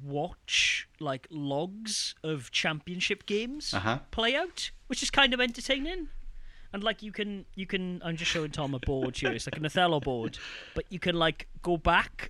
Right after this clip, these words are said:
Speaker 1: and, like, see their moves and how their moves affected stuff, which was kind of geeky and kind of nice.
Speaker 2: Does,
Speaker 1: It was
Speaker 2: has
Speaker 1: like
Speaker 2: this at all come from Wordle, perhaps? 'Cause I'm looking at that and I'm thinking, "Oh, you know, it reminds me," I know it's not the same as Wordle, but it reminds me of the same sort of thing. You're looking at a,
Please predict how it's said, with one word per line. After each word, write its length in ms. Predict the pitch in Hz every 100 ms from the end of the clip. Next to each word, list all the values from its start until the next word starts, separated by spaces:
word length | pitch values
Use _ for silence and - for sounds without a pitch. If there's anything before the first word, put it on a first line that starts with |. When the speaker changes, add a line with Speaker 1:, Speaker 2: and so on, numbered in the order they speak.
| -
Speaker 1:
and, 180 | 170 170
like, 200 | 170 -
see 260 | 185 170
their 220 | 160 170
moves 480 | 170 170 226 208 175
and 140 | 175 170
how 120 | 165
their 220 | 165 175
moves 340 | 170 190 202
affected 480 | 226 - 247 - 247
stuff, 380 | - 320 330 -
which 160 | 269 233
was 100 | -
kind 220 | 233 220
of 100 | -
geeky 380 | 240 - 294 277
and 80 |
kind 180 | 240 254
of 80 | 254
nice. 140 | 269
Speaker 2:
Does, 160 | 247 -
Speaker 1:
It 40 | 185
was 40 |
Speaker 2:
has 120 | 202
Speaker 1:
like 60 | 269 247
Speaker 2:
this 140 | -
at 300 | 185 180 -
all 180 | 202 180
come 280 | - 175 156
from 400 | - 147 135 - 156
Wordle, 500 | 131 131 104 92 82
perhaps? 340 | - 82 -
'Cause 160 | 127 123
I'm 100 | 156
looking 280 | 190 - 101
at 40 |
that 160 | 85 -
and 100 | 98
I'm 100 | 98
thinking, 340 | 107 101 117
"Oh, 140 | 151 117
you 120 | 104
know, 320 | 82 82 85 -
it 200 | 110 104
reminds 560 | 113 101 101 104 98 -
me," 220 | 98 90
I 60 | 98
know 80 | 92
it's 140 | -
not 100 | -
the 60 | -
same 340 | - 87 87
as 80 | 85
Wordle, 460 | 85 82 82 82 82
but 100 | 98
it 60 |
reminds 260 | 117 147 -
me 60 | 107
of 60 |
the 80 | 98
same 260 | - 101 95
sort 220 | 98 82
of 80 | -
thing. 220 | 95 92
You're 80 | 87
looking 380 | 110 - 104 95
at 160 | 85
a, 160 | 85